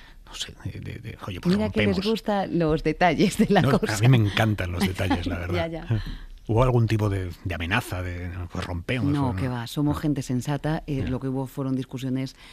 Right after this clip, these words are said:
Speaker 2: eh, duras y posiciones políticas en una discrepancia.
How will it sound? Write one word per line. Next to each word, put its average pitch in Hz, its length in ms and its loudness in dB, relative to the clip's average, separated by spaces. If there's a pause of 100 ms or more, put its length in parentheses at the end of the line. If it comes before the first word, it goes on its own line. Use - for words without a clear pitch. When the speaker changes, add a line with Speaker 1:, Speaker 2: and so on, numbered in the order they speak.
(280)
Speaker 2:
eh, 131 340 -4
duras 180 480 0
y 151 60 -4
posiciones 135 640 -6
políticas 175 680 -4
en 139 100 -2
una 147 180 0
discrepancia. 160 800 -2